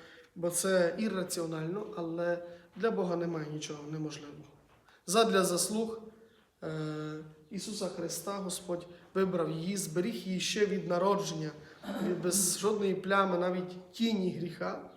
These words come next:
Бо якщо б вона була, е, в грісі, то Ісус би теж отримав гріх, народив бися з гріхом. Але, але Господь заради Ісуса зберіг її від первородного гріха,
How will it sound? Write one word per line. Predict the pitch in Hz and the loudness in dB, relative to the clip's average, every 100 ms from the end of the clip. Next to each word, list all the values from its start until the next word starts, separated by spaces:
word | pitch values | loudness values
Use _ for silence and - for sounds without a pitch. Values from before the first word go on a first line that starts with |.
| - _ _ _ _ - - - - - | -20 _ _ _ _ -20 -20 -20 -18 -10
Бо | |
якщо | 160 185 | -4 -2
б | 180 | 0
вона | 175 180 180 | 2 6 6
була, | 175 170 165 - - - - - | 4 2 2 -2 -14 -18 -20 -14
е, | 165 160 160 160 339 302 | -10 -6 -8 -10 -14 -12
в | 165 | -6
грісі, | 170 165 - 214 240 - - - _ _ | -2 0 0 -2 -6 -12 -20 -20 _ _
то | - 180 | -4 0
Ісус | 185 185 175 | 2 0 -2
би | 165 | -4
теж | 165 175 - - - - _ - - 165 | -4 -4 -4 -8 -16 -20 _ -18 -12 -10
отримав | 165 165 160 165 - - - - - | -6 -4 -4 -6 -8 -20 -20 -18 -12
гріх, | 175 190 214 - - | -8 -6 -6 -8 -8
народив | 170 170 196 | -6 0 0
бися | 190 - 175 | 0 -4 -6
з | |
гріхом. | 185 185 190 165 - | -6 -6 -6 -6 -6
Але, | 160 165 - - | -4 -4 -6 -6
але | 190 185 | -4 -2
Господь | 185 185 220 190 | -2 -4 -2 -2
заради | 185 190 190 185 | 0 2 4 2
Ісуса | 190 180 202 185 | -2 -4 -4 -4
зберіг | 160 151 185 240 | -4 0 2 2
її | - 185 | 0 -4
від | 170 - | -4 -2
первородного | 175 185 202 190 170 | 0 2 0 0 -2
гріха, | 175 202 240 | -4 -2 -4